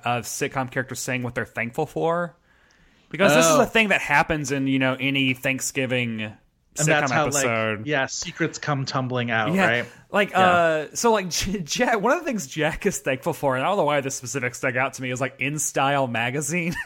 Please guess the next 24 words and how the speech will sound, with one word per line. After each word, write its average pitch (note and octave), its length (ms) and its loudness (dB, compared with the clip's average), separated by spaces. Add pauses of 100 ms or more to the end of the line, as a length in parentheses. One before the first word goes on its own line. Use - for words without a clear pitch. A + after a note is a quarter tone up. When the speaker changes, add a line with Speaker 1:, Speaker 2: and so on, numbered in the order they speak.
(280)
Speaker 1:
<laughs> - 400 -4 (460)
which C#4+ 240 0
to B3 100 0
me B3+ 300 -2 (100)
feels G3+ 300 0
like - 160 -2
such - 420 -2
a D#3+ 80 -2
nineteen C3+ 360 -6
ninety-nine B2+ 520 -4
reference. F#3+ 760 -6
Speaker 2:
Very B2+ 440 4
much A2+ 300 0
so. G#2 340 -2
Oh, E3 220 6
God, D3 320 2
absolutely. C3 720 -2 (140)
Speaker 1:
<laughs> - 200 -16
Is G3 160 -4
In A3+ 160 0
Style C#4 380 0
still G3 320 -2
a F3+ 40 -2
thing? G3 440 -10